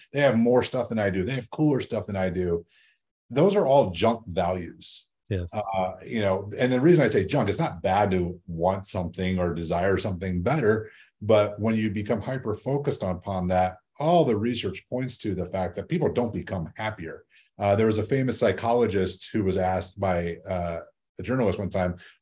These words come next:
Speaker 1: "Would you rather work with poor people or wealthy people?"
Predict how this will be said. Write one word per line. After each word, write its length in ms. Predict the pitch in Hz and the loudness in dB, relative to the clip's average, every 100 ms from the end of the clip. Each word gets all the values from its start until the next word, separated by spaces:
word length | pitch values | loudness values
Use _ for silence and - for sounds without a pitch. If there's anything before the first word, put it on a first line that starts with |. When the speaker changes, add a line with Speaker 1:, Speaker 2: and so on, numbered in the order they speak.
| - | -6
Speaker 1:
"Would 120 | 104 | -4
you 120 | 113 | 0
rather 440 | 120 127 123 117 110 | 2 4 6 6 4
work 260 | 107 110 | 0 0
with 160 | 92 - | -2 -6
poor 280 | - 156 156 | 4 4 6
people 460 | 160 151 156 139 113 | 4 4 4 4 4
or 400 | 110 104 98 95 | 4 6 4 0
wealthy 360 | 131 151 127 85 | 0 0 -2 -8
people?" 460 | - 78 - - | -10 -12 -12 -16